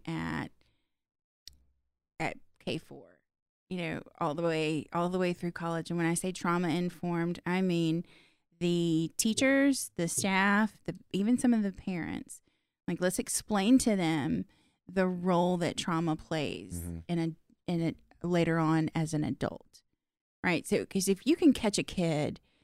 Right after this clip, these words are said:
Speaker 1: who is going through tough time at home, right? Whether that's,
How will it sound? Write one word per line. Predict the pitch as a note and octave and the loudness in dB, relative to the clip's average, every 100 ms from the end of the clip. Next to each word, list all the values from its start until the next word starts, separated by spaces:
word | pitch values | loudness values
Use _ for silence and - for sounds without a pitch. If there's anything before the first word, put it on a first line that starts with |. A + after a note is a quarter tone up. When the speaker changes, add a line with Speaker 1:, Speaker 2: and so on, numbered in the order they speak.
| _ _ _ G#3 | _ _ _ 2
Speaker 1:
who | G3 E3+ E3 E3+ - | 4 4 2 0 -6
is | - E3 D#3+ D3+ D#3+ - _ _ _ _ _ | -8 -6 -4 -6 -10 -18 _ _ _ _ _
going | F#3+ F#3+ G3 G3 | 2 2 0 -2
through | - F#3+ F#3+ F#3 F#3 F#3 - - - _ _ _ _ - | -2 2 6 8 8 6 0 -12 -20 _ _ _ _ -2
tough | F3+ | -2
time | - F#3 | 0 0
at | F3 E3 | 0 0
home, | E3+ D3 D#3 | 0 0 0
right? | E3 E3+ - - _ | 0 0 -2 -8 _
Whether | E3 D#3+ D3+ | -2 0 -2
that's, | C3 - - | -4 -6 -14